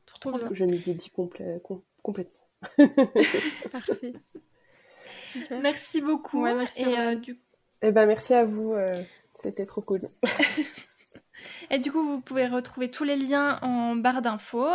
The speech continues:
Speaker 1: Et nous, on vous dit à la semaine prochaine.
Speaker 2: Bye bye.
Speaker 1: Voilà, on espère que cet épisode t'a plu. Euh, s'il t'a plu, n'hésite pas à mettre cinq étoiles sur Apple Podcast, Spotify et je crois que c'est tout. <laughs> En tout cas,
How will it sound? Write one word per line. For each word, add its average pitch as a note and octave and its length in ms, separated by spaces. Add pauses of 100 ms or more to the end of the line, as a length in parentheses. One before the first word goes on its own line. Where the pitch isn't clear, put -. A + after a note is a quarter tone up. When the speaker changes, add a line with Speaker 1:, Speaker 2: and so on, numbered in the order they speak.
(120)
Speaker 1:
Et A#3+ 120
nous, A3+ 260
on A#3+ 80
vous A#3 140
dit A#3+ 260 (160)
à B3+ 120
la A#3+ 100
semaine A#3+ 240
prochaine. A#3+ 360 (640)
Speaker 2:
Bye A#3+ 280
bye. A#3+ 560 (840)
Speaker 1:
Voilà, C4+ 360 (100)
on B3+ 140
espère D#4+ 320
que C4 80
cet A#3+ 240
épisode D4 360
t'a A#3 200
plu. B3+ 360 (380)
Euh, A#3+ 40 (260)
s'il D4+ 260
t'a B3 160
plu, C#4 220
n'hésite A#3+ 320
pas C#4+ 280
à A#3+ 80
mettre B3+ 280
cinq C4+ 300
étoiles B3 360
sur A#3+ 240
Apple A3+ 200
Podcast, - 680 (120)
Spotify B3 760
et A#3 40
je A3+ 120
crois - 420
que - 80
c'est - 220 (180)
tout. B3+ 400 (120)
<laughs> - 120
En B3+ 40
tout - 180
cas, A#3+ 160